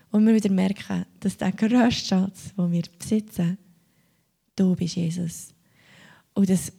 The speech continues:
wir dürfen merken, es ist so gut, dürfen wir dich haben, dürfen wir dein Reich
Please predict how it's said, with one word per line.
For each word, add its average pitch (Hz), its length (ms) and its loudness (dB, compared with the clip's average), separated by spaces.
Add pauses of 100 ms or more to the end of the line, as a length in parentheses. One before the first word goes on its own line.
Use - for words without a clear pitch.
(280)
wir 214 180 4
dürfen 196 380 0
merken, 180 560 -4 (680)
es 185 160 -2
ist - 280 -4
so 233 160 0
gut, 185 300 0 (180)
dürfen 170 320 -4
wir 165 160 -2
dich 185 360 -4
haben, 175 260 -4 (520)
dürfen 196 240 2
wir 190 120 2 (120)
dein 240 200 0 (120)
Reich 180 360 -2